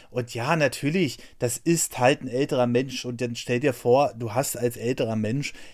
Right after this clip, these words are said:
diesen ganzen Druck der ganzen Nation auf dir. Ne? Du, also, man kann über die Entscheidung sagen, was man will,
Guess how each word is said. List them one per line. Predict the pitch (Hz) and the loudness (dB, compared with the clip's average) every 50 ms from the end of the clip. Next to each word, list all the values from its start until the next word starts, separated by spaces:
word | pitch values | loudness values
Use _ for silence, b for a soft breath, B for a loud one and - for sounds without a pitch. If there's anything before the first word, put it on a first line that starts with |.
| B - - | B -4 -2
diesen | 131 117 117 127 | -2 0 0 2
ganzen | 113 107 110 123 165 - - 170 135 | 4 4 4 4 2 2 -2 -4 -4
Druck | - - 123 151 - - - - | 0 2 2 2 2 -2 -8 0
der | - 117 107 | 0 0 2
ganzen | 110 117 143 208 226 - - 214 | 4 2 4 4 2 0 0 2
Nation | 185 165 151 - - - 127 117 131 135 123 | 4 4 4 4 2 0 0 2 2 2 2
auf | 104 107 110 - - | 0 -2 -4 -6 -8
dir. | - 107 104 107 113 - b b b b b b | -8 -6 -6 -6 -6 -10 b b b b b b
Ne? | 120 127 156 175 | 2 2 2 4
Du, | 160 151 139 - - - | 2 0 -4 -4 -2 2
also, | 156 156 147 175 160 147 - - - - - - - - | 2 6 6 4 4 2 -4 -14 -16 -14 -14 -14 -12 -6
man | - 175 180 180 | -2 -2 -2 2
kann | - 190 226 233 262 240 - - - - - | 6 6 6 6 6 0 -4 -10 -14 -6 -4
über | 196 196 202 190 | 2 4 4 6
die | 165 185 | 6 4
Entscheidung | 156 160 151 - - - 180 208 240 233 226 220 208 196 165 | 2 4 2 0 4 6 6 6 6 6 4 2 0 -2 -4
sagen, | 131 117 135 143 170 180 190 190 185 180 151 | 2 2 2 4 4 2 0 0 -2 -6 -4
was | 131 147 147 - - | -4 -4 -4 -4 -4
man | 147 139 131 117 | -4 -4 -2 -2
will, | 110 104 107 113 101 | -2 -2 -2 -2 -4